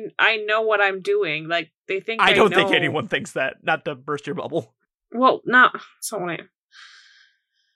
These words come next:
Speaker 1: see, like, this, this conversation right here is proof.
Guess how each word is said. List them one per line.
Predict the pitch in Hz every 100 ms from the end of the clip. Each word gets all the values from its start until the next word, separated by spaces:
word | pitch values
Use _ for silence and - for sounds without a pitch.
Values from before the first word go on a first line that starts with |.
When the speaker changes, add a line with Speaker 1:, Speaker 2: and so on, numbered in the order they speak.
| _ _ _ _ _ _ -
Speaker 1:
see, | - 240
like, | 240 220
this, | 226 196 165 -
this | 196 185
conversation | - 196 175 180 175 - 165
right | 165 165
here | 185 170 156 165
is | - 175 - - - _ _ _ _ -
proof. | 185 160 160 -